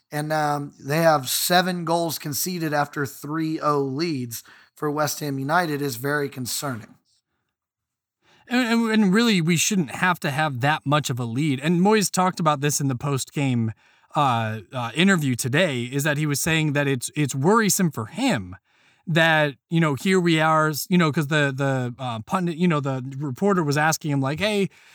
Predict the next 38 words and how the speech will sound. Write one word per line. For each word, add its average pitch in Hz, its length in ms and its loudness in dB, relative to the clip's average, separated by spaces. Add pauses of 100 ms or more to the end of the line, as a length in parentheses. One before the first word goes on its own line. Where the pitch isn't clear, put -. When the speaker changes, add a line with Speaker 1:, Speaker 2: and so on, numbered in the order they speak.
(220)
Speaker 2:
uh, 139 300 4
you 160 120 4
know, 165 120 6
three 180 300 0
goals 185 300 4
again, 175 400 2
like, 147 180 0
you 156 80 -4
know, 131 240 0 (160)
these 147 220 2
three 165 260 0
games 170 320 4
in 160 80 2
a 156 60 2
row 165 340 4
that, 160 140 0
you 156 100 -2
know, 139 100 0
this 139 180 -2
hasn't 143 260 0
happened 139 340 0
in 127 120 0
such 156 200 -4
a 143 60 -4
long 131 220 0
time, 180 240 0
blah, 139 100 -2
blah, 127 120 -4
blah." 190 280 4 (320)
And 165 120 4
he's 180 180 4
saying, 165 260 2
Yeah, 185 160 6
but 147 140 -2
we've 147 180 -2
also 151 320 2
given 131 340 2
up 156 300 4